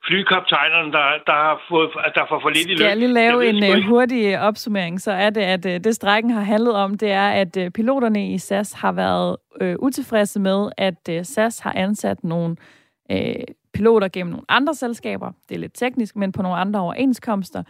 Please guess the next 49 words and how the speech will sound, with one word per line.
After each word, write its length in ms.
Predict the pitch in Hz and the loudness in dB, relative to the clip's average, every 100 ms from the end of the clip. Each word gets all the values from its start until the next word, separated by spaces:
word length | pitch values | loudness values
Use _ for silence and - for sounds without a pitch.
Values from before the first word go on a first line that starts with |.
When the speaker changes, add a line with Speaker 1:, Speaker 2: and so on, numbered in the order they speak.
| _ _ _ _ | _ _ _ _
Speaker 2:
Øh, 220 | 190 190 - | 0 0 0
og 160 | - 185 | 0 -2
fyret 400 | - 220 247 240 | -2 0 2 2
nogle 340 | 190 190 214 | 0 -2 -4
af 100 | 202 | -6
de 320 | - 202 202 214 | -6 -4 -4 -4
piloter, 360 | 214 254 254 | 2 2 2
som 320 | 208 202 190 185 | -2 -4 -6 -2
egentlig 300 | 214 190 180 | -2 -2 -2
har 120 | 180 | -2
ofret 380 | - 185 185 170 | -2 -2 -4 -4
sig 200 | 175 175 | -4 -4
i 40 | |
løbet 280 | 175 170 175 | -4 -4 -4
af 120 | 180 | -6
coronakrisen. 800 | - 170 165 175 - 165 170 185 | -6 -6 -4 -4 -6 -8 -8 -6
Så 100 | 202 | -2
det 80 | 196 | -2
er 40 | |
piloterne, 480 | 214 247 294 302 214 | 0 2 2 2 2
Speaker 1:
Ja, 60 | 190 | 0
ja. 40 | |
Speaker 2:
der 60 | - | -2
har 120 | 180 | -4
strejket 540 | 175 214 240 294 277 240 | -6 0 0 0 -6 -2
for 80 | 226 | -2
at 80 | 208 | 0
få 140 | 226 | 0
en 100 | 214 | 2
ny 180 | 208 208 | 0 0
overenskomst, 760 | 180 - 277 240 - 208 202 - | -2 0 0 0 -2 -4 -6 -6
og 100 | 214 | -2
den 120 | 233 | 0
har 100 | 226 | 2
de 120 | 208 202 | 0 -2
så 120 | 208 | -6
fået, 420 | - 190 196 208 - _ _ _ 185 | -4 -2 0 -2 -6 _ _ _ -4
øh, 100 | 180 | -2
i 60 | |
går. 260 | 180 254 220 | 4 4 4
Nu 100 | 214 | 0
er 40 | |
der 100 | 208 | -2
kommet 300 | 202 190 190 | -4 -4 -4
en 60 | 196 | -2
aftale, 460 | 170 175 - 180 | -2 -4 -6 -8
som 180 | 170 180 | -8 -8
alle 340 | 175 160 170 180 | -8 -6 -6 -10
parter 340 | - 165 - | -8 -6 -4